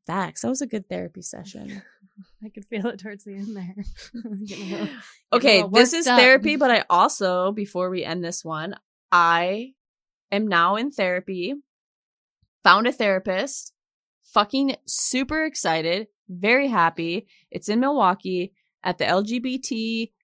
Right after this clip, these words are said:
Speaker 1: Community Center, and I am surrounding myself with like-minded people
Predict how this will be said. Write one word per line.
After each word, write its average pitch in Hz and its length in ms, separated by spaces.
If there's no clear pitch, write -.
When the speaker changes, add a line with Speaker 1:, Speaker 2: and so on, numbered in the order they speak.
Speaker 1:
Community 214 460
Center, 202 600
and 185 640
I 185 540
am 170 600
surrounding 202 600
myself 190 600
with 175 200
like-minded 254 680
people 202 680